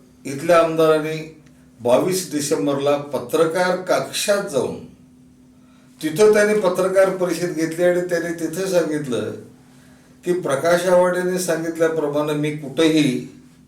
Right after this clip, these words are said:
कधीही त्यांच्याबरोबर एका व्यासपीठावर यायला तयार आहे.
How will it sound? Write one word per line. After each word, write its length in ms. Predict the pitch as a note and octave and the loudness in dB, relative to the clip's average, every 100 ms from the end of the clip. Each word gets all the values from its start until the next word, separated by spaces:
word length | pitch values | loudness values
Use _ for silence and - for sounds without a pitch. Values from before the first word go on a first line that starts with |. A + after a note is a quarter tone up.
| - - - - - | -20 -20 -20 -20 -4
कधीही 540 | C#3 F3 F3 D#3+ D#3+ D#3 D#3 - | -2 0 -2 0 -2 -4 -10 -6
त्यांच्याबरोबर 800 | D3+ C#3 D3 D#3+ D#3+ D#3+ D#3+ D#3+ | -4 -2 2 2 4 2 2 2
एका 340 | C#3 C#3+ D#3 D#3 | 2 4 6 6
व्यासपीठावर 720 | B2+ A#2 - D#3+ D#3+ E3+ E3+ | 4 -2 -2 -4 2 4 4
यायला 200 | D#3 D3+ C#3 | 4 2 0
तयार 260 | A#2+ A2 | 0 0
आहे. 180 | A2 | -4